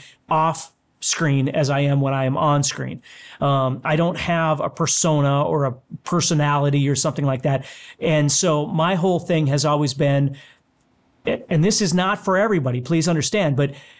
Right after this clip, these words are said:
my whole thing has been honesty. Like, I just wanna be me doing what I do. And if you like what I do, I, I wanna help you. And if you don't like what I do, that's okay. You can find somebody else that,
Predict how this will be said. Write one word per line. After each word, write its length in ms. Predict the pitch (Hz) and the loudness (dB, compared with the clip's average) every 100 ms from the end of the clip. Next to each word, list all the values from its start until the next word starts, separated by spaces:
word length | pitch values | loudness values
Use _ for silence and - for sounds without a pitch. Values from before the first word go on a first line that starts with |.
| _ _ _ - | _ _ _ -2
my 300 | 156 196 214 | 2 2 2
whole 180 | 208 196 | 2 2
thing 220 | 185 165 | 0 2
has 140 | 135 | 0
been 460 | 127 147 143 147 143 - | 0 0 2 0 -2 -4
honesty. 480 | 170 226 151 147 131 | 0 0 -2 -4 -2
Like, 300 | 143 143 - | -2 -2 -2
I 140 | 160 | 0
just 200 | 190 196 | 0 0
wanna 220 | 180 170 | 0 0
be 180 | 147 165 | 2 2
me 320 | 156 165 165 | 2 2 2
doing 280 | 135 156 156 | 2 2 2
what 200 | 143 143 | 2 2
I 200 | 147 156 | 2 0
do. 480 | 127 156 160 139 131 - - - | 0 2 2 2 -2 -8 -20 -4
And 160 | 156 147 | 0 0
if 120 | 139 | 2
you 100 | 147 | 0
like 280 | 160 226 165 | 2 0 0
what 120 | 151 | 0
I 120 | 135 | 0
do, 420 | 127 135 131 151 - - - | 0 0 0 0 -6 -20 -8
I, 180 | - - - | -6 -4 -2
I 100 | 135 | 0
wanna 240 | 143 127 | 2 2
help 300 | 151 240 254 | 0 0 0
you. 120 | 131 | 0
And 80 | 127 | 0
if 80 | 131 | 0
you 80 | 147 | 0
don't 180 | 202 | 0
like 200 | 208 156 | 0 -2
what 100 | 156 | 0
I 80 | 147 | 0
do, 160 | 127 160 | 0 0
that's 220 | 160 208 | 0 0
okay. 260 | 226 262 302 | -2 0 0
You 160 | 127 | 0
can 160 | 123 135 | 0 -2
find 280 | 165 151 143 | 0 -2 0
somebody 280 | 165 156 | -2 0
else 220 | 151 165 - | 0 0 0
that, 240 | 151 151 | -2 -2